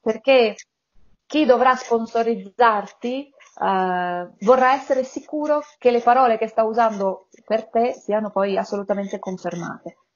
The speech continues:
Purtroppo le economie cambieranno, questo è ovvio, e dovremo tutti quanti riadattarci, perché la musica è il bene più effimero che esista.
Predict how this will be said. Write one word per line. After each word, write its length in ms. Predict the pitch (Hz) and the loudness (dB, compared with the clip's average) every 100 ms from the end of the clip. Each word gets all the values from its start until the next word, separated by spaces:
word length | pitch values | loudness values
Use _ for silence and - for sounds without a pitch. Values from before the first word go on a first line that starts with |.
| _ | _
Purtroppo 760 | - 285 - 233 - - 269 - | -4 -2 2 2 2 0 0 0
le 140 | 220 240 | -4 -4
economie 480 | 247 233 202 220 | -2 -2 -4 -6
cambieranno, 680 | 233 214 196 208 233 180 180 | -2 0 2 2 0 -2 -8
questo 320 | 196 226 - | -8 -10 -4
è 100 | 190 | 0
ovvio, 460 | 208 185 165 - - _ - | 0 -2 -8 -18 -18 _ -14
e 80 | 175 | -6
dovremo 340 | 185 202 208 | -2 0 -2
tutti 240 | 202 233 226 | -4 -4 0
quanti 320 | 202 196 196 | 0 0 -2
riadattarci, 840 | 175 175 185 - 220 175 - - - - _ _ - | -2 -2 -4 0 2 0 -8 -20 -20 -20 _ _ -14
perché 260 | 185 196 | -6 -2
la 120 | 214 | 0
musica 640 | 208 240 240 - 240 214 185 | 0 -2 -4 -4 -4 0 0
è 140 | 196 | 2
il 220 | 196 180 170 | 0 -2 -4
bene 360 | 208 214 202 | -4 -4 -8
più 340 | 190 220 220 214 214 202 190 175 170 - | -6 -2 -2 -2 -6 -4 -4 -6 -8 -2
effimero 560 | 233 - 202 185 190 190 | -2 -2 -6 -2 -2 -2
che 220 | - 170 | -4 -4
esista. 520 | 170 208 202 - - | -2 -6 -8 -12 -20